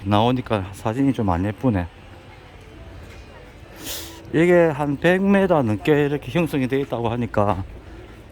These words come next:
끝까지 한번 가보겠습니다. 아, 이렇게 보면 또 할인마트도 있고, 어,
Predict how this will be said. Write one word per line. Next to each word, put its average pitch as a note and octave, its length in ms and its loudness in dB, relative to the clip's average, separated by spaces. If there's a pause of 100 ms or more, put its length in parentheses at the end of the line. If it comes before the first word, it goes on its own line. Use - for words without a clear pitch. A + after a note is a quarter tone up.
끝까지 D#3+ 360 0
한번 B2 180 -2
가보겠습니다. A2+ 680 0 (1300)
아, C3 160 -2
이렇게 D3+ 140 0
보면 F3 340 2
또 C#3 100 -6
할인마트도 E3 680 0
있고, C#3 400 -2 (100)
어, A2 360 -6